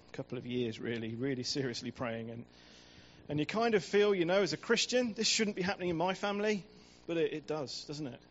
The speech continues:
It really does. And, and this is what I got on Wednesday. Hi, Steve. This is my brother, my older brother. As you know, I don't do Facebook. So after Ma and Pa, you're next to know, Sophie gave her life to Jesus yesterday at Soul Survivor. <laughs>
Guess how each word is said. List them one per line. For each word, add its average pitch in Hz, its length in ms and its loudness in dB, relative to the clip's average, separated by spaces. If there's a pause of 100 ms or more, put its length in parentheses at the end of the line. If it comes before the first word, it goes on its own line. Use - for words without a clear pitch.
(340)
It 147 220 2
really 156 200 2
does. 139 280 2
And, 143 140 0 (280)
and 156 120 4
this 196 160 4
is 180 100 2
what 196 140 6
I 180 80 6
got 180 180 6
on 135 140 2
Wednesday. 143 640 6 (280)
Hi, 180 160 4
Steve. 190 380 4
This 175 140 -4
is 151 160 0
my 139 140 -2
brother, 127 320 2
my 127 100 0
older 135 160 2
brother. 120 320 -2 (260)
As 175 200 4
you 196 80 4
know, 151 180 8
I 151 40 8
don't 160 200 4
do 156 100 2
Facebook. 135 500 -2 (920)
So 147 340 6
after 175 280 4
Ma 165 200 4
and 147 140 2
Pa, 131 220 6
you're 143 180 2
next 139 240 -2
to 139 80 -4
know, 123 240 -2 (880)
Sophie 156 540 2
gave 139 220 4
her 147 80 2
life 139 260 0
to - 60 -16
Jesus 135 420 -2
yesterday 127 420 -2
at 131 100 0
Soul 151 200 4
Survivor. 123 560 0
<laughs> - 60 -16